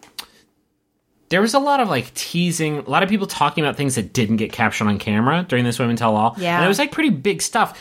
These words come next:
Speaker 1: And every time I hear something like that, I think, like, Well, dog shit, 'cause they're filming you constantly, and if something like that had hap-, they're,
Speaker 2: But
Speaker 1: they
Speaker 2: they're not filming constantly. Like, I still think it's possible they could have been off in a corner somewhere
Speaker 1: I guess
Speaker 2: and
Speaker 1: that's,
Speaker 2: not
Speaker 1: I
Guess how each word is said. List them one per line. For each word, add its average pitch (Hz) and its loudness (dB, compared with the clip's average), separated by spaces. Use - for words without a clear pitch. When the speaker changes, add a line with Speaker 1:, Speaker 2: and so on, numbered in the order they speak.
Speaker 1:
And 185 2
every 220 4
time 269 2
I 220 4
hear 302 2
something 202 2
like 135 -2
that, 143 2
I 147 -2
think, 180 0
like, 135 -2
Well, 185 2
dog 170 0
shit, 107 -2
'cause 131 -4
they're 143 2
filming 226 2
you 170 0
constantly, 127 0
and 123 0
if 147 0
something 233 2
like 170 0
that 185 2
had 165 0
hap-, 196 0
they're, 247 2
Speaker 2:
But 208 -4
Speaker 1:
they 240 4
Speaker 2:
they're 403 4
not 381 0
filming 277 -4
constantly. 220 -4
Like, 165 -8
I 302 2
still 381 -2
think 247 2
it's 190 -4
possible 170 2
they 165 0
could 180 -2
have 170 -4
been 175 2
off 165 2
in 160 -2
a 151 -4
corner 190 0
somewhere 151 -2
Speaker 1:
I 160 2
guess 180 0
Speaker 2:
and 180 2
Speaker 1:
that's, 175 2
Speaker 2:
not 170 0
Speaker 1:
I 156 0